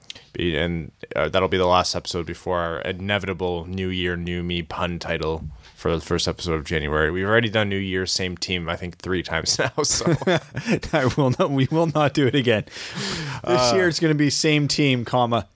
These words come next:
Speaker 2: New Year.
Speaker 1: No,
Speaker 2: We're going
Speaker 1: we're mixing it up.
Speaker 2: backwards
Speaker 1: Very
Speaker 2: this one.
Speaker 1: classy. On the Winged Wheel Podcast today, we are going to talk about, uh, Detroit's past, present, and future games. I, I say that literally because they are playing Carolina as we record, uh, currently up two one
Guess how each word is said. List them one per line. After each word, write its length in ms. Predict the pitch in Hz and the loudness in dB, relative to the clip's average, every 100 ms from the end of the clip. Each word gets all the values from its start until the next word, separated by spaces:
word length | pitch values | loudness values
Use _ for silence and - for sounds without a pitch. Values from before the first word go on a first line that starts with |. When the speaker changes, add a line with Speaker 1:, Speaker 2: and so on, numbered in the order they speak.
| _ | _
Speaker 2:
New 200 | 113 117 | 2 4
Year. 420 | 107 117 98 90 - - | 4 4 2 -2 -8 -4
Speaker 1:
No, 360 | 117 107 98 85 _ _ | 0 2 0 -4 _ _
Speaker 2:
We're 100 | 127 | -2
going 180 | 127 107 | 2 2
Speaker 1:
we're 80 | 110 | 2
mixing 360 | 110 123 127 | 0 0 0
it 120 | 127 123 | 0 2
up. 60 | 123 | 4
Speaker 2:
backwards 640 | 120 151 - 120 110 113 | 4 2 2 0 0 0
Speaker 1:
Very 100 | 127 | 0
Speaker 2:
this 140 | 110 - | 0 0
one. 100 | 104 | 2
Speaker 1:
classy. 580 | 131 127 123 117 92 - - - - - - | 2 4 2 0 -2 -6 -16 -20 -20 -18 -2
On 100 | 120 | 0
the 100 | 131 | 4
Winged 200 | 131 131 | 2 2
Wheel 160 | 127 117 | 2 2
Podcast 520 | 117 113 - 107 - | 2 0 2 0 0
today, 240 | 101 98 | 0 0
we 140 | 98 101 | 2 0
are 120 | 101 | -2
going 240 | 98 98 | -2 -6
to 140 | 95 92 | -6 -8
talk 260 | 95 92 | -2 -2
about, 420 | 98 92 92 87 87 | -2 -2 -2 -4 -4
uh, 360 | 90 90 85 - - - - | -2 -2 -4 -8 -18 -20 -12
Detroit's 500 | - - 120 120 117 - | -10 -4 2 2 2 -2
past, 360 | 117 113 - | 0 0 0
present, 320 | - 107 104 | -2 -2 -2
and 160 | 101 95 | -4 -6
future 300 | - 98 - | -8 -10 -6
games. 500 | 95 92 92 92 - - | -2 -2 0 -2 -4 -4
I, 280 | 95 95 92 | -2 0 2
I 80 | 95 | 0
say 180 | 92 101 | 2 2
that 180 | 95 90 | 2 2
literally 320 | 104 104 98 | 0 0 0
because 240 | 90 98 | -4 -6
they 100 | 87 | -2
are 160 | 78 113 | 2 2
playing 280 | - 104 92 | 2 -2 -2
Carolina 520 | 95 90 87 87 82 | -2 -2 -2 -4 -4
as 260 | - 98 87 | -2 -2 -2
we 120 | 92 | -6
record, 460 | 82 - 76 80 - - - - - | -6 -6 -6 -6 -8 -20 -20 -14 -8
uh, 120 | - | -8
currently 340 | - 107 78 | 0 0 2
up 120 | 92 - | 0 0
two 220 | - 98 | -2 0
one 440 | 87 87 87 87 | 0 -2 -4 -8